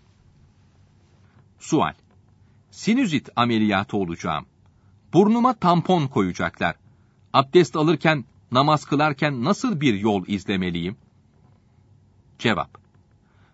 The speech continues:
Abdestte burnun içini yıkamak farz değil. Yani bir problem yok.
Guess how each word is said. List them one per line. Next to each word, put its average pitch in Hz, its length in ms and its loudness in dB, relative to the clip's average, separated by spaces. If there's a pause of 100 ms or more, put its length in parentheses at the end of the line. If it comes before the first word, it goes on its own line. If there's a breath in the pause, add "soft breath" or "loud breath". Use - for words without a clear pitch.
(140)
Abdestte 226 640 0 (160)
burnun 185 340 4
içini 156 400 -2
yıkamak 135 480 -2
farz 143 380 0
değil. 160 280 -10 (260)
Yani 123 300 4
bir 127 100 0
problem 113 480 0
yok. - 340 -6